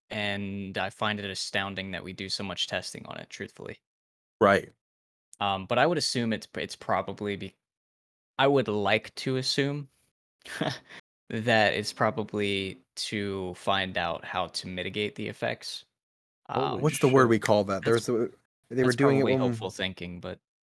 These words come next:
Speaker 2: Yeah, but wasn't there a name during covid that was like, "Oh, they're doing these testing over, that's how it's made." It's called, there's a word for researching, um, or words for researching these and making these new slash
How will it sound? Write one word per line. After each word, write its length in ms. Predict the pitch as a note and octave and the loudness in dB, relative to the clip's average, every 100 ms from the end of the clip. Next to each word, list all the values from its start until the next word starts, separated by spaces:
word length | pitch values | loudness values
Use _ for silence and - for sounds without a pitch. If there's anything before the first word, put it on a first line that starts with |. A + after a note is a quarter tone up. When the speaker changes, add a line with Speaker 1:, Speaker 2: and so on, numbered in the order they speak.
| _ | _
Speaker 2:
Yeah, 140 | G3+ | 0
but 140 | C3 D3 | 4 4
wasn't 180 | F3 | 4
there 120 | F#3 C#3+ | 6 6
a 40 | |
name 300 | A#2+ C3 B2 | 6 4 4
during 220 | A#2+ A#2 | 4 4
covid 280 | - A2+ G#2+ | 8 8 8
that 100 | G#2+ | 6
was 120 | G#2+ | 4
like, 160 | G#2 - | 2 4
"Oh, 140 | D#3 | 8
they're 140 | D3+ C#3 | 8 8
doing 280 | D3 D3 C3+ | 8 6 6
these 160 | B2+ | 2
testing 460 | - E3 - C3 B2 | 4 4 4 2 4
over, 180 | A#2+ A#2 | 6 6
that's 160 | B2 | 6
how 120 | C3+ | 6
it's 100 | A#2+ | 6
made." 180 | A#2 C3 | 6 4
It's 120 | A2+ | 2
called, 340 | - B2 A2+ G#2 - - | 4 4 4 2 -8 -6
there's 100 | - A2+ | 0 2
a 40 | |
word 500 | G2+ C3+ C3 F#2+ F2 | 6 8 8 8 2
for 300 | - G2 F#2+ - _ _ | -2 0 0 -8 _ _
researching, 840 | B2 A#2+ - A2+ G#2+ - G2+ F#2+ F2 - _ _ _ _ _ _ | 4 4 6 6 6 4 0 0 -4 -12 _ _ _ _ _ _
um, 420 | F#2 F2+ E2+ E2+ - _ | -2 -2 -2 -6 -12 _
or 120 | G2 F#2 | -4 0
words 440 | G2+ G2 F2 F2 | 4 4 2 -4
for 180 | - G2+ | -4 -2
researching 680 | G2 G#2 - G2 - F#2 | 0 0 0 0 0 -4
these 420 | F#2 F#2 F2 - - | -2 -2 -4 -8 -8
and 180 | F#2+ F#2+ | -4 2
making 380 | G2+ G2+ G2 F#2 | 4 4 0 0
these 240 | F#2 F2 | -2 -2
new 340 | F#2 F#2+ F#2+ F2 | -2 0 0 -2
slash 480 | - F#2 F2 - | -4 -4 -4 -8